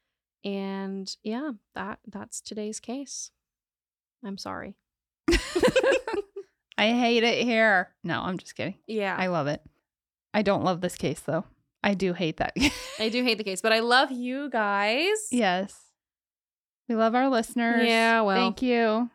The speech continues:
Speaker 2: Continue to make recommendations.
Speaker 1: Yes.
Speaker 2: I do feel bad. Don't think that you shouldn't have recommended the case just because I say I hate it.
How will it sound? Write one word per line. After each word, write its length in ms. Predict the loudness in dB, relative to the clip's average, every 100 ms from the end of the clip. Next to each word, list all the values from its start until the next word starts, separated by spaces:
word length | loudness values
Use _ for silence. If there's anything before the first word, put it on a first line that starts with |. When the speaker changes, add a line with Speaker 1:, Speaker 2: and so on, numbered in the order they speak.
| _ _ _ _ _ _ -4
Speaker 2:
Continue 440 | 0 4 6 6
to 60 | 6
make 220 | 4 2
recommendations. 760 | 0 0 -2 -2 -2 -2 0
Speaker 1:
Yes. 640 | 4 6 4 0 -8 -10 -2
Speaker 2:
I 140 | 2 2
do 220 | 4 2
feel 200 | 2 2
bad. 280 | 6 6 4
Don't 280 | 2 0 0
think 240 | 0 0
that 400 | 2 4 2 0
you 240 | -2 -2 -2
shouldn't 340 | -2 -4 -2
have 160 | -4 -4
recommended 540 | -6 -6 -8 -8 -8
the 80 | -8
case 240 | -6 -8
just 220 | -8 -12
because 260 | -12 -10 -6
I 100 | -6
say 220 | -4 -6
I 20 | -4
hate 200 | -4 -4
it. 200 | -8